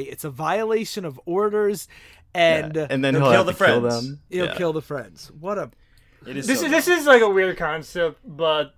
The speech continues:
Speaker 4: the thing that sells it for me is, uh, the art, 'cause what happens is
Speaker 1: Yes.
Speaker 4: she goes into
Speaker 2: First, first she leaves a note. She writes, like, a note because basically little boy captain and other big boob lady have been staying with her, so she leaves a note, like, thanking them.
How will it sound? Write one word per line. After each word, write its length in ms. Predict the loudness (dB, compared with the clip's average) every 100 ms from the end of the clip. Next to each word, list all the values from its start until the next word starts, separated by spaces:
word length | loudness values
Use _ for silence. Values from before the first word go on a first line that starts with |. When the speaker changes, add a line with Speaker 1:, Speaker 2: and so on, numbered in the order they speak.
| _ _
Speaker 4:
the 140 | -14 -12
thing 200 | -4 -4
that 80 |
sells 340 | -2 0 0 -2
it 80 | -10
for 220 | -6 -6
me 200 | -6 -8
is, 440 | -6 -6 -8 -18 _ _ _ _ _
uh, 180 | -6 -6
the 160 | -6 -8
art, 500 | -4 -2 -4 -8 -20 -14
'cause 200 | -10 -4
what 100 | 0
happens 360 | 0 -2 -12 -8
is 60 | -6
Speaker 1:
Yes. 140 | -2
Speaker 4:
she 20 |
goes 340 | 0 -2 -4 -10
into 420 | -12 -12 -8 0
Speaker 2:
First, 280 | 0 0 -2
first 260 | 2 2 2
she 140 | 0
leaves 260 | 0 -2 -2
a 40 |
note. 280 | -2 0 -2
She 180 | -4 -6
writes, 320 | 0 0 0 -2
like, 260 | -2 -2
a 40 | -4
note 240 | -4 -4
because 300 | 0 0 0
basically 520 | -4 -4 -2 -4 -4 -2
little 260 | -2 -2
boy 200 | 0 -2
captain 480 | 0 0 0 0 -6
and 220 | -4 -4 0
other 220 | 0 0
big 240 | -2 -4
boob 220 | -2 -4 -2
lady 260 | -2 -2
have 100 | -4
been 140 | -6 -6
staying 320 | -4 -2 -2
with 160 | -4 -6
her, 120 | -8
so 140 | -8
she 160 | -10 -8
leaves 240 | -8 -6
a 40 | -6
note, 180 | -6
like, 160 | -6 -8
thanking 300 | -10 -12 -10
them. 420 | -6 -4 -4 -6